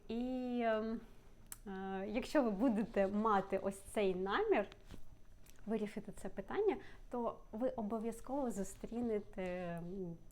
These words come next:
в житті якісь можливості, якісь інтро-, інструменти, щоб це питання можна було вирішити і відчувати себе класно кожного дня.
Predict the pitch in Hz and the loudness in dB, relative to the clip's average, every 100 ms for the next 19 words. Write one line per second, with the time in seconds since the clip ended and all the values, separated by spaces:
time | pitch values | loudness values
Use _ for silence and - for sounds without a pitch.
0 | - 196 - 185 - - 220 320 330 - | -8 -4 -2 -4 -6 -6 -2 -2 -2 -6
1 | - 208 208 233 233 196 196 190 269 302 | -4 -4 -2 -2 0 -2 -2 0 0 0
2 | - - 240 240 233 196 - 208 - 202 | -2 -2 2 2 2 0 -2 -2 -2 -4
3 | - 175 - - 196 - 190 190 415 - | -2 -6 -4 -4 -2 -2 -2 0 -2 0
4 | 359 - - - - 277 370 294 247 208 | -2 -2 -10 -12 0 4 6 6 4 0
5 | - - - - - 214 208 196 170 190 | -6 -14 -16 -16 -8 -6 -6 -8 -6 -4
6 | 202 190 180 - 190 - 175 180 180 160 | -4 -4 -6 -8 -8 -8 -8 -8 -10 -10
7 | - 175 - 190 180 175 - - 220 320 | -10 -10 -10 -10 -10 -12 -14 -10 -6 -6
8 | 339 320 240 208 - 196 202 208 202 190 | -2 -2 -2 -4 0 2 2 0 -4 -6
9 | 165 170 185 190 202 - - - - 170 | -6 -6 -4 -4 -6 -10 -12 -12 -8 -6
10 | 180 - 226 208 - - - - - - | -6 -10 -12 -14 -16 -18 -16 -16 -14 -10
11 | - - - - - - - - - - | -10 -10 -12 -14 -14 -18 -20 -18 -16 -14
12 | 180 | -14